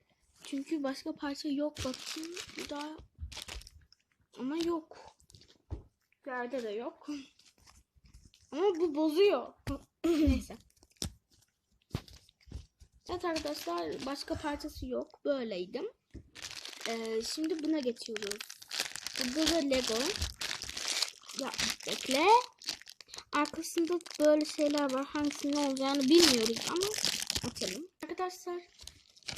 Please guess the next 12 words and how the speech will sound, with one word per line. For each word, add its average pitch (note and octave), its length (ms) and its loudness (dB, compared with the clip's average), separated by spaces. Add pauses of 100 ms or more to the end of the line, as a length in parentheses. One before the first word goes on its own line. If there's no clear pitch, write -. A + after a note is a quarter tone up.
(100)
gördüğünüz C4 680 2
gibi A3+ 300 -4 (460)
yapılma A#3 560 -2 (360)
şeyi A3+ 480 -4
yok. - 560 -12 (1400)
<laughs> E4 120 0 (360)
Nasıl D4+ 320 -4
yapacağımı D4 680 -4
bilmiyorum. C#4 800 -4 (1160)
Neyse C4 380 -8
deneyelim A#3 420 -2
o G#3+ 80 -10